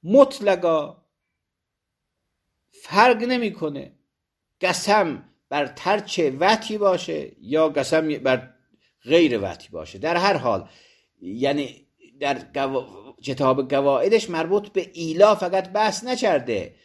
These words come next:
مطلق بحث کرده. گفته هرگاه انسان قسمی بخوره، بعد سهواً، نسیاناً، جنوناً، مش-، شبهتاً اون قسم رو مخالفت کنه، قسمش باطل می‌شه.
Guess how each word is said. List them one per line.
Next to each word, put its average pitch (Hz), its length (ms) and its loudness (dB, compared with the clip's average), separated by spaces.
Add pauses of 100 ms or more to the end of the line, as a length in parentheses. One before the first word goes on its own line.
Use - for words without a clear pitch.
(420)
مطلق 180 680 0
بحث 117 380 -4
کرده. 92 260 -10
گفته 190 400 -4
هرگاه 120 920 -2 (580)
انسان 190 500 -4
قسمی 170 520 0
بخوره، 87 640 -8 (380)
بعد 214 480 2
سهواً، 165 800 -2
نسیاناً، 147 1000 -2
جنوناً، 135 680 -2
مش-، 135 480 -4
شبهتاً 131 880 -4 (320)
اون 233 280 -4
قسم 185 600 -2
رو 147 120 2
مخالفت 127 720 -2
کنه، 214 260 -2
قسمش 214 480 2
باطل 120 360 -2
می‌شه. 69 300 -18